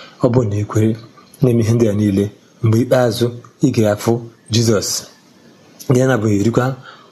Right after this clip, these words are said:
nri na Paradaịs. Ọ bụ na ị na-eme nke a, ngọzi ga-adịrị gị, ọ bụna dị n'ụwa nke a, n'ụwa nke gaghị adị nị.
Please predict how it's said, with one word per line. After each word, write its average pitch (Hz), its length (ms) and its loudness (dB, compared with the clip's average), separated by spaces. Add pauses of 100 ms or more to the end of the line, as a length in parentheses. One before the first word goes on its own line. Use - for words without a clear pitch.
(340)
nri 127 360 2 (200)
na 98 100 0
Paradaịs. 98 600 0 (720)
Ọ 120 100 0
bụ 113 140 0
na 98 300 -2 (540)
ị 131 120 2
na-eme 110 320 2
nke 90 180 -6
a, 90 160 -4 (580)
ngọzi 127 580 2
ga-adịrị 104 460 0
gị, 101 80 2 (420)
ọ - 60 -4
bụna 117 180 2
dị 113 60 2
n'ụwa 107 340 2
nke 95 160 -4
a, 87 80 0 (420)
n'ụwa 107 200 2
nke 104 160 -2
gaghị 98 240 2
adị 98 160 0
nị. 90 120 0